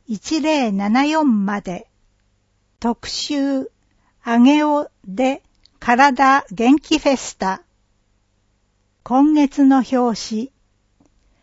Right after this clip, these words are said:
今月の表紙は、昨年の上尾で体元気フェスタです。今回の特集でも紹介している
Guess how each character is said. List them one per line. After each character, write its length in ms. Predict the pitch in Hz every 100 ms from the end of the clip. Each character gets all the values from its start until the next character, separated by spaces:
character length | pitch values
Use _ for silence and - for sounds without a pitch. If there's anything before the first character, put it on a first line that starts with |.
| _ _ _ -
今 220 | 254 302
月 260 | 294 269 269
の 160 | 277 -
表 380 | 254 240 -
紙 20 | 220
は、 260 | 214 208 _ _ _ _
昨 360 | - 226 -
年 360 | 277 277 262 254
の 300 | 254 247 269 _ _ _ -
上 380 | 220 214 277
尾 320 | 269 262 262 -
で 340 | 240 233 247 - _
体 460 | 220 233 269 269 233
元 240 | 220 262
気 160 | - 285
フ 100 | 285
ェ 60 |
ス 200 | 247 -
タ 280 | - 196 - -
で 220 | 180 196
す。 300 | - - - _ _ _ _ _ _ _ _
今 220 | - 330
回 280 | - 269 240
の 140 | 214 208
特 260 | 226 -
集 320 | - 269 277
で 140 | 262 277
も 100 | 226
紹 300 | - 226 214
介 260 | 233 220
し 100 | 202
て 160 | - 214
い 100 | 208
る 260 | 214 220